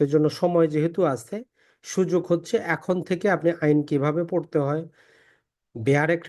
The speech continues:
কিভাবে পড়তে হয়, কিভাবে আইনটা পড়লে আপনি লিখিত এবং এমসিকিউ দুটোই আপনি কি করতে পারবেন, একসাথেই পাস করতে পারবেন, সেই চিন্তা ধারণার দিকে আপনাদের যাওয়া উচিত। তো আপনাদের জন্যই আমরা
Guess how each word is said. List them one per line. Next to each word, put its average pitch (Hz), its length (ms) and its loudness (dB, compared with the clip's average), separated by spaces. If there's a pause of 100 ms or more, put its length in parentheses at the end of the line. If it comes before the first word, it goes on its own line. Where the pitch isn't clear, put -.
কিভাবে 156 320 4 (100)
পড়তে 156 380 -2
হয়, 147 180 -4 (580)
কিভাবে 156 360 2 (160)
আইনটা 160 320 2
পড়লে 165 380 -2
আপনি 147 220 -2
লিখিত 139 400 -6
এবং 156 280 2
এমসিকিউ 139 520 -2
দুটোই 143 460 2
আপনি 156 200 -2 (100)
কি 156 160 -4
করতে 139 280 -6
পারবেন, 123 260 -2
একসাথেই 160 640 -2
পাস 156 160 0
করতে 135 300 -10
পারবেন, 135 340 -8 (540)
সেই 196 600 0
চিন্তা 165 320 0
ধারণার 151 400 0
দিকে 139 220 -8
আপনাদের 135 420 -4
যাওয়া 117 260 -2
উচিত। 107 340 -10 (380)
তো - 80 -12
আপনাদের 165 520 0
জন্যই 180 340 4
আমরা 143 320 0